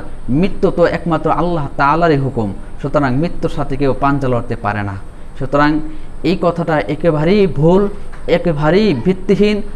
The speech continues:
অতএব আমাদের এই ধরনের অহেতুক, এই ধরনের কথাবার্তা থেকে আমাদের বেঁচে থাকা উচিত। আমরা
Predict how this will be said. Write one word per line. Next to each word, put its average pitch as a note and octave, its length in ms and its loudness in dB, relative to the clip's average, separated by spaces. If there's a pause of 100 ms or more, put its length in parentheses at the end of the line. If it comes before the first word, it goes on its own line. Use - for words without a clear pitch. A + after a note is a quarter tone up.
(120)
অতএব - 280 2
আমাদের D3+ 420 2
এই D3+ 240 2
ধরনের D3 460 2 (380)
অহেতুক, E3+ 500 2 (240)
এই C#3 140 2
ধরনের D3 460 2 (320)
কথাবার্তা D#3 460 0
থেকে C#3 300 -2
আমাদের B2+ 420 0 (800)
বেঁচে D#3 260 0
থাকা D3 260 -2
উচিত। A#2 320 -2 (240)
আমরা F3 400 2